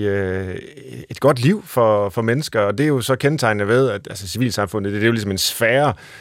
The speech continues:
i vores liv, som ikke er familien, hvor det er det nære og kærligheden, og det er heller ikke forholdet til staten og det offentlige, og hvor vi er borgere, mm. men, men det er det der rum,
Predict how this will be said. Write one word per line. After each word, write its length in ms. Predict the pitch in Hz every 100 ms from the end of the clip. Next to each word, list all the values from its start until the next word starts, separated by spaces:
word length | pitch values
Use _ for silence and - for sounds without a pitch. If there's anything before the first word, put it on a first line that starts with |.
| -
i 80 | 135
vores 280 | 117 107 110
liv, 200 | 151 156
som 200 | 117 117
ikke 240 | 165 165
er 180 | 123 101
familien, 540 | 95 98 139 190 117
hvor 140 | 95 95
det 160 | 98
er 320 | 95 92 92 95 - 95
det 100 | 98
nære 400 | 107 147 156 127
og 100 | 104
kærligheden, 560 | 123 160 139 120 104
og 60 | 95
det 60 | 101
er 40 |
heller 140 | 139
ikke 120 | 135 -
forholdet 320 | 135 127 107
til 160 | 92
staten 580 | 90 - 165 156 123 120
og 100 | 113
det 100 | 107
offentlige, 680 | 147 175 139 120 120 110 104
og 180 | 104 104
hvor 120 | 113
vi 120 | 101
er 40 |
borgere, 480 | 101 135 165 180 127 - - -
mm. 60 | 110 104
men, 160 | 135 135
men 120 | 123
det 60 |
er 20 | 139
det 120 | 170
der 100 | 160
rum, 340 | 127 175 180